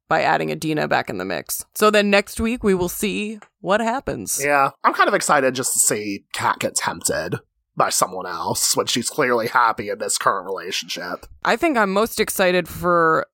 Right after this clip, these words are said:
Speaker 1: Tia's reaction to the whole thing.
Speaker 2: Ooh, I
Speaker 1: Be-
Speaker 2: want, ooh, I wasn't
Speaker 1: be-
Speaker 2: even thinking about
Speaker 1: just
Speaker 2: that.
Speaker 1: because Tia, you know, is,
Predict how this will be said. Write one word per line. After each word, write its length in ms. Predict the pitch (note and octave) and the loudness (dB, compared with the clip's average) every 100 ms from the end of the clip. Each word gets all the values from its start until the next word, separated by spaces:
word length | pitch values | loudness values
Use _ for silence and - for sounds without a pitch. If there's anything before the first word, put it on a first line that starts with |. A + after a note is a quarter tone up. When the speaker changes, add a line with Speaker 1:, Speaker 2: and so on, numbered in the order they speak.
| - | -8
Speaker 1:
Tia's 1000 | - A#3 C4 G2 - - - _ - D#3+ | 0 2 2 0 -4 -10 -16 _ -8 -2
reaction 480 | D#3+ C3+ - C#3+ | 2 2 2 -4
to 80 | E3 | -2
the 100 | C#3 | -2
whole 160 | C3+ C3+ | -2 -2
thing. 360 | - E2 C2+ - - _ G3 | -2 -4 -8 -12 -16 _ 4
Speaker 2:
Ooh, 100 | F4+ | 6
I 100 | G3 | 6
Speaker 1:
Be- 80 | D3+ | 4
Speaker 2:
want, 140 | F3+ - - | -4 -10 -8
ooh, 200 | G#3+ F3+ - - | -6 -6 -6 -6
I 40 | |
wasn't 200 | F#3+ A3+ | -4 2
Speaker 1:
be- 60 | F3 | 2
Speaker 2:
even 80 | - | 2
thinking 200 | D#3 F#3+ | -2 -4
about 160 | G#3 A3+ | -2 0
Speaker 1:
just 140 | A#3 | 0
Speaker 2:
that. 60 | G#3 | 0
Speaker 1:
because 420 | C4 B3+ A3 - | 2 2 0 -2
Tia, 380 | - C4+ A#3 G#3+ | 0 4 4 4
you 160 | G3 | 4
know, 160 | G3 F#3+ | 4 4
is, 240 | F3+ - | 2 -4